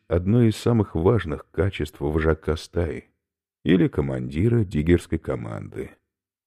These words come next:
правда, уже бывшего. Вспышка.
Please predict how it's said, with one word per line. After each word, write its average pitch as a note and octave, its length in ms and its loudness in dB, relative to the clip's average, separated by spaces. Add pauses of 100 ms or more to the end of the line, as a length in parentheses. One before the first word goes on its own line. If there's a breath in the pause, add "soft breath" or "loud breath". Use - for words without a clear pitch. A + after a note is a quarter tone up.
(140)
правда, C#2+ 400 2
уже D2 240 0
бывшего. - 600 -6 (1500)
Вспышка. - 640 -6